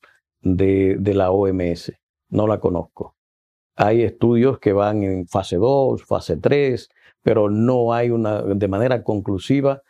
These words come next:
La rusa, que es la que ha sido presentada, necesita ser, eh,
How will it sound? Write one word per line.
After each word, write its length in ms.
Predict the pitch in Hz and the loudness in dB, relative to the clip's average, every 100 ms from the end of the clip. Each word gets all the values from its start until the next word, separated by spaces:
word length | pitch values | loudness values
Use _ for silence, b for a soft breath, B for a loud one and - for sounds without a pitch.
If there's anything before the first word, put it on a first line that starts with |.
| b b b | b b b
La 180 | 104 | -2
rusa, 480 | - 147 165 - 107 | 0 0 2 0 0
que 120 | 104 | 0
es 80 | 117 | 0
la 140 | 110 107 | 0 0
que 80 | |
ha 60 | 110 | -2
sido 280 | - 110 107 | 0 0 0
presentada, 640 | - 127 113 117 107 - b b | -2 -4 -2 -2 -2 -4 b b
necesita 580 | - 110 101 - 98 127 | -4 -4 -2 -2 0 0
ser, 220 | - 113 - | 0 -4 -2
eh, 500 | 120 104 98 92 85 | -2 0 0 0 -4